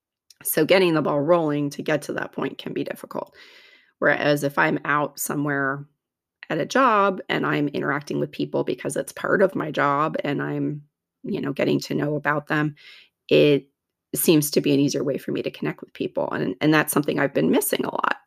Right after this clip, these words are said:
because it, it can be an isolating job to stay at home and have to just be working towards something else. So I made the decision to start applying for some local jobs, and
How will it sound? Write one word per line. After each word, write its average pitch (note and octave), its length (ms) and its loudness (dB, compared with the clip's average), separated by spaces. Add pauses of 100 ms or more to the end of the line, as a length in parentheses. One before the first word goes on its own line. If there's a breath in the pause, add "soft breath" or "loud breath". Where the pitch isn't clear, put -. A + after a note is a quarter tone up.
(400)
because D3 420 0
it, D3+ 220 0
it D3+ 180 0
can F#3 200 0
be G3+ 120 0
an G#3+ 120 0
isolating D3+ 580 0
job F#3 440 2
to C#3 460 0 (360 soft breath)
stay C#3+ 260 2
at - 100 0
home D3 420 -4
and D3 420 -2 (240)
have - 320 -8
to D3+ 240 0
just - 300 -4 (680)
be D3+ 120 6
working C#3+ 460 2
towards - 380 -2
something - 320 -2
else. - 300 0 (1040 loud breath)
So A3 520 6
I F#3+ 200 6
made F#3 220 10
the - 60 2
decision E3 520 0
to - 360 -4
start D3+ 240 0
applying C#3 360 -2
for D#3 140 -4
some C#3+ 220 -4
local C#3+ 240 -4
jobs, A3 680 -2
and D#3+ 500 -2